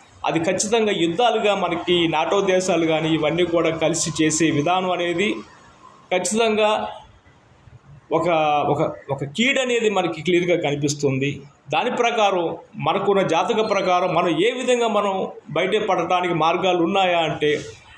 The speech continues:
హండ్రెడ్కి హండ్రెడ్ పర్సెంట్ మార్గాలు అనేవి ఉన్నాయి. ఇప్పటికిప్పటికీ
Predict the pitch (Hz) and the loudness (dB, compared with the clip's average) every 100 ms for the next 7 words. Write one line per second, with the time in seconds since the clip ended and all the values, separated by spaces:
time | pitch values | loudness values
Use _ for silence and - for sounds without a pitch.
0 | _ - 170 214 233 202 196 190 185 170 | _ -6 -2 0 0 0 2 0 0 0
1 | 185 160 160 156 151 135 135 151 170 165 | 0 0 2 2 2 2 0 2 2 0
2 | 160 160 156 156 170 131 - - _ _ | 0 0 0 0 0 -2 -4 -12 _ _
3 | _ _ _ _ _ - - - _ - | _ _ _ _ _ -20 -20 -20 _ -20
4 | _ - _ 107 - - 139 143 143 143 | _ -20 _ -20 -20 -20 -20 -20 -20 -20
5 | - - _ 139 143 - - - _ - | -20 -20 _ -20 -20 -20 -20 -20 _ -20
6 | - - 143 220 - 117 254 233 233 233 | -12 -4 0 0 0 -2 0 0 0 0
7 | 240 | -2